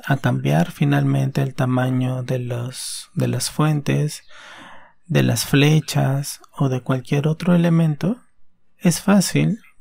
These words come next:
porque solamente te vienes un paso atrás y en este paso atrás puedes hacer las modificaciones. Si ya no quieres que diga hepatocito y,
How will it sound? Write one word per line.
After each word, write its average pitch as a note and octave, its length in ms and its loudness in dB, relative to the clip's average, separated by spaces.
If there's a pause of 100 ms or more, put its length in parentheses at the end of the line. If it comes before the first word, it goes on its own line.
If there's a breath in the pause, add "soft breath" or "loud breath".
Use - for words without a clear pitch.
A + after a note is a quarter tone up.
porque - 260 -8
solamente C3+ 500 0
te C3+ 140 -2
vienes C3 420 -2 (200)
un E3+ 180 2
paso E3 260 2
atrás F#3+ 500 -2 (540 loud breath)
y - 120 0
en C#3+ 120 6
este C#3+ 240 -2
paso D3+ 300 0
atrás F#3 560 0
puedes D#3 420 0
hacer C#3 440 -4
las D3+ 220 -2
modificaciones. - 760 -8
Si - 100 -4
ya C3 60 0
no C3 120 0
quieres C3 280 -4
que C3+ 100 0
diga B2+ 240 -2
hepatocito D#3+ 760 -2 (560 loud breath)
y, C3+ 100 -2